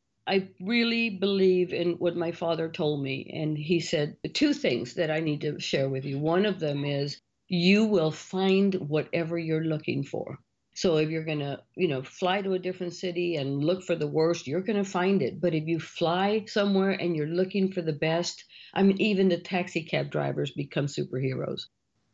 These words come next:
You know, that's number one. Number two is you have to be a chameleon. I mean, I, I can't tell you how important it is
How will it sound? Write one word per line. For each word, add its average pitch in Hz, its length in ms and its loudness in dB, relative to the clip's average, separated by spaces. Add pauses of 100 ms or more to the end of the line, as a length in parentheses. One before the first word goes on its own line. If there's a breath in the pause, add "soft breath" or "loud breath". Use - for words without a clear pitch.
(120)
You 190 120 6
know, 170 260 2
that's 190 380 -2
number 175 260 2
one. 160 420 0
Number 185 320 0
two 277 360 -4
is 151 280 0
you 190 120 0
have 185 260 -4
to 190 80 -6
be 165 180 -2
a 156 80 0
chameleon. 156 840 -2 (400 loud breath)
I 180 100 4
mean, 160 320 4
I, 165 300 2
I 196 120 2
can't 220 300 -2
tell 220 140 0
you 190 120 4
how 170 200 0
important 180 520 -2
it 151 120 -6
is 143 340 -4